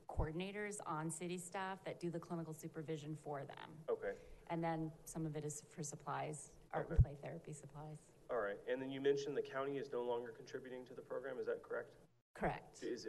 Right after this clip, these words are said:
Speaker 2: is there a reason why that's the case, or why?
Speaker 1: They, oh, yeah, it's politics. <laughs>
Speaker 2: Sure. Well, I guess the reason I ask, I mean, so my day job now in, in Yolo is working for Yolo County Mental Health Services, and
Speaker 1: Yeah.
Speaker 2: one of my programs, and
Speaker 1: Yeah.
Speaker 2: we contribute,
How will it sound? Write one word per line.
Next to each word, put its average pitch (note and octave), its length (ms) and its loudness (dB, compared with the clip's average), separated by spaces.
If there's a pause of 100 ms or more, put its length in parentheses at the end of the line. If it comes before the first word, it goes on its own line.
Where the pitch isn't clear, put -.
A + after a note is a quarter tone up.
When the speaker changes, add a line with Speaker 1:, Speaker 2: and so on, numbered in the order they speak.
Speaker 2:
is A2 120 -6
there A2 100 4
a - 20 2
reason G#2+ 260 -2
why G#2+ 180 2
that's A2+ 200 2
the - 100 -4
case, B2 300 -2
or A2 80 2 (100)
why? G#2 240 2 (500)
Speaker 1:
They, C#4 500 2 (760)
oh, F3+ 160 -2 (260)
yeah, - 80 -12 (260)
it's F#3+ 320 -2 (420)
politics. E3+ 840 -2
<laughs> - 80 2
Speaker 2:
Sure. - 180 8 (460)
Well, D#3 200 12
I D#3 60 8
guess G3 140 4
the - 80 0
reason D3 220 4
I A#2 60 6
ask, A#2 260 6
I B2 40 -4
mean, B2 100 -2
so C3+ 160 4 (260)
my B2+ 120 6
day D3 160 8
job C3 260 6
now A2+ 240 6
in, A2+ 260 4
in A#2 120 -4
Yolo C3 280 10
is A2 100 6
working A2+ 280 0
for A2 80 -6
Yolo A2+ 220 6
County A2 200 4
Mental G#2 200 0
Health G#2 160 -2
Services, G#2+ 420 0
and - 80 2
Speaker 1:
Yeah. E3 220 4
Speaker 2:
one D#3+ 100 4
of - 80 -2
my G3+ 80 0
programs, C#3+ 460 0
and - 80 4
Speaker 1:
Yeah. E3 180 2
Speaker 2:
we D#3+ 80 -2
contribute, B2 480 -4